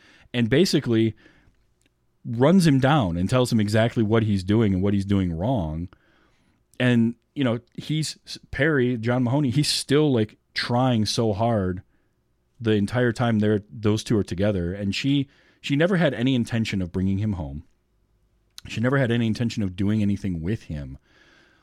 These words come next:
but she wanted to talk to this guy and just try to learn more about why men do what they do. And I just found that really fascinating, like,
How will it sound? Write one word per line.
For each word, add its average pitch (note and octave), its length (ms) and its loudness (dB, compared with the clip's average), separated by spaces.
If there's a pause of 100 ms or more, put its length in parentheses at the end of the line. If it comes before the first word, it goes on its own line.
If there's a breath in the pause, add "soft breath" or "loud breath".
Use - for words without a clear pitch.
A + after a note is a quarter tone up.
(160 soft breath)
but A2 220 -4
she A#2 120 -4
wanted A#2+ 340 0
to A#2+ 80 -6
talk A#2+ 340 -6
to - 120 -8
this F#2+ 200 -6
guy G2+ 320 0
and F#2 200 -4
just F#2+ 260 -6
try A2 200 -4
to G#2+ 100 -2
learn F#2+ 420 -2
more F#2 200 -2
about F2 200 -6
why F2 240 -2
men F2 340 -4
do E2+ 120 -6
what D#2+ 140 -8
they D2 140 -10
do. D#2 220 -6 (840)
And A#2+ 100 -2
I D3 40 2
just D#3 120 -4
found A#3 220 4
that G3+ 100 4
really B2+ 200 4
fascinating, F2+ 640 -4
like, E2 220 -8